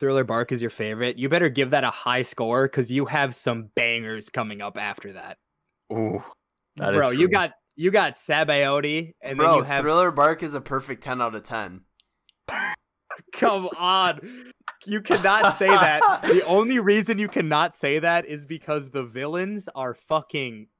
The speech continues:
Speaker 1: Moria and Hogbach.
Speaker 3: Bro, I like that
Speaker 1: Two
Speaker 3: villain.
Speaker 1: of the weakest villains.
Speaker 3: No, bro, the, the girl
Speaker 2: I'm a
Speaker 3: that
Speaker 2: big
Speaker 3: makes,
Speaker 2: Echo Moria.
Speaker 3: that makes people sad.
Speaker 1: Perona? <laughs>
Speaker 3: Bro, she's the best.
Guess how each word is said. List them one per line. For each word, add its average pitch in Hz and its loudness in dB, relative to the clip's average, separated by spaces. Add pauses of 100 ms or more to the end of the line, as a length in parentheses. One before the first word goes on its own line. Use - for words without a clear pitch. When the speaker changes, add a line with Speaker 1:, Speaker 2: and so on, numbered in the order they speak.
(100)
Speaker 1:
Moria 180 4
and 151 -4
Hogbach. 107 -4 (360)
Speaker 3:
Bro, 165 6
I 143 6
like 170 2
that 185 4
Speaker 1:
Two 233 4
Speaker 3:
villain. 254 4
Speaker 1:
of 233 0
the 240 6
weakest 214 2
villains. 151 -4
Speaker 3:
No, 160 0
bro, 117 0
the, 117 0 (140)
the 127 -10
girl 135 -2
Speaker 2:
I'm 101 -10
a 120 -2
Speaker 3:
that 117 0
Speaker 2:
big 120 -8
Speaker 3:
makes, 127 -6
Speaker 2:
Echo 110 -8
Moria. 117 -6
Speaker 3:
that 127 -2
makes 131 -8
people 135 -12
sad. 110 -2 (480)
Speaker 1:
Perona? 180 4 (460)
<laughs> - -4
Speaker 3:
Bro, 139 0
she's 135 -10
the 131 -6
best. 123 0